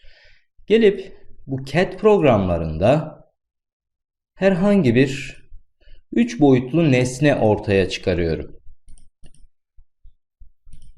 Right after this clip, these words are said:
İşte bu yaptığım işleme cad yapmak deniyor. Çizim, yani üç boyutlu model ortaya çıkarma işlemine cad diyoruz. Böyle bir parçayı manuel bir freze tezgahında kolayca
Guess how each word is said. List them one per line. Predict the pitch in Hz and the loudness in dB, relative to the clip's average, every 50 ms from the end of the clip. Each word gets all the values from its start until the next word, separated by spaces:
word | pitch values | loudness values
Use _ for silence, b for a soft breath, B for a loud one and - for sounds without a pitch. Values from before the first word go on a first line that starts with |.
| - - - - - - - _ - - - - | -16 -16 -16 -16 -16 -20 -20 _ -20 -20 -16 -10
İşte | - - - 113 107 | -8 -2 -2 0 2
bu | 143 208 | 4 4
yaptığım | 220 202 170 165 - - - 165 170 165 165 - | 4 4 2 0 -2 -2 0 0 0 0 0 -2
işleme | - - - - 98 90 92 113 151 185 202 185 - - - _ _ _ | -4 -4 -2 -2 0 0 2 2 0 0 -2 -4 -8 -12 -16 _ _ _
cad | - - 180 175 160 135 113 | -8 -2 0 0 0 2 2
yapmak | 110 98 - - - 90 85 82 - - - | 2 2 2 0 -2 -4 -6 -6 -8 -10 -8
deniyor. | - 90 87 85 80 76 65 - - - - - | -6 -4 -2 -2 -2 -4 -6 -6 -10 -12 -10 -6
Çizim, | - 185 180 151 123 107 92 101 | -2 0 0 0 0 0 2 2
yani | 127 139 135 139 147 | 4 4 4 4 2
üç | 151 139 - | 0 -2 0
boyutlu | 131 127 117 117 - 170 | 0 2 2 2 0 0
model | 165 151 135 135 131 113 | 0 2 2 4 4 2
ortaya | 110 101 101 - 104 95 98 | 2 0 -2 -2 -4 -6 -6
çıkarma | - - - 143 127 120 131 120 101 | -6 -6 -2 0 0 2 2 0 -2
işlemine | - - - 82 90 110 151 190 190 B B B B B B B B - _ - | -4 -4 -6 -4 -2 0 0 0 0 B B B B B B B B -20 _ 2
cad | - 202 - - - - | 2 2 2 0 -4 -6
diyoruz. | 87 76 - - - b b b b b b - | -6 -6 -6 -8 -12 b b b b b b -2
Böyle | 135 143 170 208 233 247 247 233 | 2 4 4 4 4 2 0 -2
bir | 233 220 - - | -2 -2 -2 -2
parçayı | 196 185 170 160 165 - 127 113 110 101 98 110 - - - | 0 0 0 0 0 -2 0 0 0 0 -2 -4 -8 -10 -4
manuel | 123 131 143 165 165 151 131 127 127 | -2 0 2 2 4 4 4 4 2
bir | 131 127 | 2 0
freze | - - 139 139 131 120 107 | 0 2 2 2 2 2 0
tezgahında | - 101 98 92 92 95 95 92 101 113 135 151 - | -2 -2 -4 -2 0 0 0 0 2 2 0 -2 -2
kolayca | - 127 113 120 127 131 123 - - 117 123 143 151 | -2 0 4 4 4 4 4 2 2 2 2 2 0